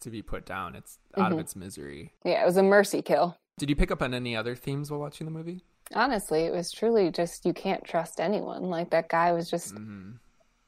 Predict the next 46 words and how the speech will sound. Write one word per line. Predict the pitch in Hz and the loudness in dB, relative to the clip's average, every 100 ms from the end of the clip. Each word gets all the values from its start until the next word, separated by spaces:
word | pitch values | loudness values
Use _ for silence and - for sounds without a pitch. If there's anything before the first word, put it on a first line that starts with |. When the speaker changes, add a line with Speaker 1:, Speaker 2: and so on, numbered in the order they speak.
| - | 6
Speaker 2:
the | 180 | 8
guy | 175 175 185 | 12 12 12
who | 170 - - _ _ - | 6 4 -2 _ _ 8
ultimately | 185 180 180 165 170 | 8 10 8 8 6
kidnapped | 202 175 165 - | 4 4 4 4
that | 165 - | 4 4
first | 175 196 | 0 4
woman. | 208 156 175 202 _ _ _ _ _ _ | 4 6 2 -2 _ _ _ _ _ _
He | - 180 | 0 0
was, | 170 | 4
just | 175 - | 2 2
seemed | - 165 160 | 0 2 4
like | 160 165 _ - | 2 0 _ -4
to | |
be | 165 165 | 2 2
a | |
normal | 165 165 170 | 4 2 2
guy | 175 175 | 4 4
in | 170 175 | 4 4
the | |
neighborhood. | 175 190 208 160 165 151 190 - _ _ _ _ | 4 4 4 4 4 2 0 -6 _ _ _ _
He | - 165 160 | -4 2 2
was | 156 175 170 | 2 0 2
a, | 156 - | 2 0
he | 170 180 | -8 -8
seemed | - 151 170 | -6 -4 -2
like | 165 170 | 0 2
a | |
normal | 165 165 170 175 175 180 175 170 - _ _ - | 4 6 6 6 8 6 4 2 -6 _ _ 0
sink | - 202 196 | 10 10 12
repair | 202 202 214 214 | 10 12 10 10
man, | 160 156 156 170 - - - | 6 2 -2 -4 -8 -20 -8
and | 170 | -4
he | 170 147 _ - | -2 -4 _ -6
turned | 160 156 | -4 -2
Speaker 1:
Mm-hmm. | 156 | -2
Speaker 2:
into | 156 160 160 | 0 2 4
a | 151 | 4
vicious | 160 - 165 - | 2 4 0 2
killer. | 190 185 - 170 | 4 4 4 0
He | 170 | 2
had | 160 160 | 2 2
people | 160 165 160 | -2 2 4
in | 160 | 4
that | 165 | 0
basement | 160 170 - 156 | 2 2 2 -2